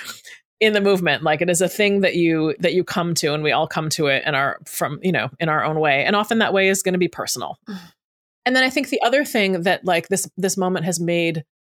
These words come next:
Speaker 1: has just, like, laid bare so deeply is that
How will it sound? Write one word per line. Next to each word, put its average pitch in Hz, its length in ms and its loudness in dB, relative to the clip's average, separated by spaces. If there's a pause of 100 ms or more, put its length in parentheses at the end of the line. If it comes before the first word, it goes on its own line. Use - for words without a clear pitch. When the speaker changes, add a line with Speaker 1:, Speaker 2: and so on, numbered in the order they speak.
Speaker 1:
has 196 80 0
just, 190 160 -2
like, 175 160 2
laid 196 460 4
bare 160 260 2
so 185 240 0
deeply 147 540 -6 (340)
is 185 360 2
that 160 340 2